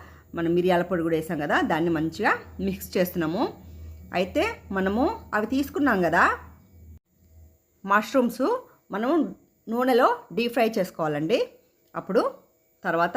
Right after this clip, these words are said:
ఇదైతే మంచిగా కలపాలి, మంచి మిక్స్ అవ్వాలండి. చూస్తున్నారు కదా,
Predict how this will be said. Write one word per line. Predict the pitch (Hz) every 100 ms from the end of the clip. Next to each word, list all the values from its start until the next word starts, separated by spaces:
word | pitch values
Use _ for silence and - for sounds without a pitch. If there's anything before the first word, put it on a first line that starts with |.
| 233
ఇదైతే | 180 165 165 185
మంచిగా | 156 185 196 - 208 302 494 - _ _ _ _ _ _ _ _ _ _ _
కలపాలి, | 190 180 196 175 254 302 170
మంచి | 196 240 311
మిక్స్ | 277 -
అవ్వాలండి. | 196 165 156 156 214 494 - _ _ _ -
చూస్తున్నారు | 254 269 233 202
కదా, | 226